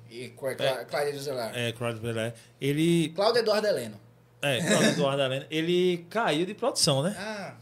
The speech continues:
Speaker 1: pelo amor de
Speaker 2: Helaire.
Speaker 1: Deus, pô.
Speaker 2: Cláudio
Speaker 1: Jogou
Speaker 2: Helaire.
Speaker 1: aquela primeira temporada quando saiu da L S U, que foi o que o Chiefs foi campeão em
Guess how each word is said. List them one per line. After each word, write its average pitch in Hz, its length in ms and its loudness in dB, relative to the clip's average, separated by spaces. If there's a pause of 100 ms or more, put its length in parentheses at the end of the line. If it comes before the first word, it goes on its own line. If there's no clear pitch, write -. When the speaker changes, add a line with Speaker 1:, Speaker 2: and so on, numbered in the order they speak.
(100)
Speaker 1:
pelo 175 120 -12
amor - 60 -6 (100)
de 160 60 4
Speaker 2:
Helaire. 131 240 8
Speaker 1:
Deus, - 160 -4
pô. 104 220 -14 (340)
Speaker 2:
Cláudio 120 300 -2
Speaker 1:
Jogou 180 140 2
Speaker 2:
Helaire. 196 180 4
Speaker 1:
aquela 202 100 0
primeira 190 260 -6
temporada 180 320 -2
quando 170 120 -6
saiu 156 160 -6
da 156 80 -4
L 151 80 -4
S 151 260 -6
U, 156 140 -10
que 170 100 -14
foi 160 300 -2
o 151 80 -8
que - 180 -16
o 139 80 -12
Chiefs 139 180 -12
foi 147 120 -8
campeão 135 320 -10
em 127 80 -14